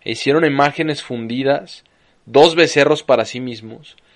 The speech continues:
e hicieron una arboleda y adoraron a todos los ejércitos del cielo y sirvieron a Baal. E hicieron a sus hijos e hijas pasar a través del fuego. Nosotros hacemos a nuestros hijos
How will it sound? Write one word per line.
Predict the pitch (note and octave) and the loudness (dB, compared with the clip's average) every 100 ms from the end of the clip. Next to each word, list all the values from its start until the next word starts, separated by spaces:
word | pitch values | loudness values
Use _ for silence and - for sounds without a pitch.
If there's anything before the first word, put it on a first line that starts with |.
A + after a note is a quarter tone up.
| _ _ - | _ _ -8
e | A2 | -6
hicieron | - C#3 D#3 | 0 0 0
una | D#3+ D#3+ | 4 4
arboleda | C#3 B2 C3 D3 D3+ | 4 4 4 4 2
y | B2 | 0
adoraron | A2+ A#2 C3+ E3+ | 2 4 4 4
a | D#3 | 0
todos | - D3 | 2 2
los | D#3+ C3+ | 2 0
ejércitos | A#2+ C3+ C#3 D#3 C#3+ A#2+ | -4 -8 -8 -6 -4 -4
del | A2+ | -6
cielo | G#2+ D3 E3 C#3+ | -4 0 2 0
y | |
sirvieron | B2+ A#2 A#2 C3 B2+ | -4 -4 -4 -2 0
a | |
Baal. | A2+ G#2 A2 F#2 - _ _ _ _ _ _ _ _ _ - | 2 4 2 -2 -12 _ _ _ _ _ _ _ _ _ -10
E | A2+ | -8
hicieron | A2+ C#3+ E3 | -2 0 2
a | |
sus | D#3+ B2+ | 0 -4
hijos | C3+ D#3+ D3 | -8 -6 -4
e | C#3 | -4
hijas | C#3+ D#3 | -4 -6
pasar | _ - A2+ - C#3 F3 | _ -2 -2 -2 -10 -4
a | G3 | -4
través | D3+ C3+ B2 A2+ | -2 -2 -2 -6
del | A2 | -10
fuego. | G2+ E2+ D#2+ - _ _ _ _ _ _ _ _ _ _ _ _ | -10 -14 -16 -18 _ _ _ _ _ _ _ _ _ _ _ _
Nosotros | - A2+ C#3+ F3 E3 | -16 -12 -6 -4 -2
hacemos | D#3 D3 D3 D#3 D3+ | -4 -6 -6 -6 -6
a | |
nuestros | C3+ B2+ - A#2+ - | -8 -8 -8 -8 -10
hijos | D#3 - A#2 A#2+ - - | -12 -6 -4 -4 -10 -20